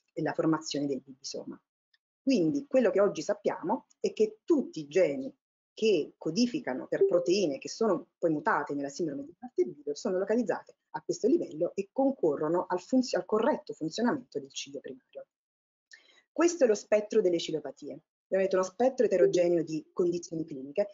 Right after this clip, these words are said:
che vedete qua alla vostra destra, forme meno severe, pauci o oligosintomatiche, alle forme più complesse, le forme sindromiche. E vedete qua qualche esempio, la,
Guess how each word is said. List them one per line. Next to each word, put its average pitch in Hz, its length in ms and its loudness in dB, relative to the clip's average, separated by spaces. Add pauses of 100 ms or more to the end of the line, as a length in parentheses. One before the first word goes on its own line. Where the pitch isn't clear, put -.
che - 100 -6
vedete 175 280 2
qua 165 260 0 (320)
alla 156 200 0
vostra 180 360 0
destra, 160 440 -2
forme 175 340 2
meno 208 300 4
severe, 147 680 -4
pauci 165 560 0
o 165 100 0
oligosintomatiche, 160 1200 -4 (180)
alle 277 160 -2
forme 165 300 0
più - 120 -16
complesse, 165 600 -2
le 143 80 -12
forme 165 240 -2
sindromiche. 160 760 -2 (600)
E 185 300 0
vedete 208 340 4
qua 170 140 0
qualche 160 240 0
esempio, 175 420 2
la, 147 140 -2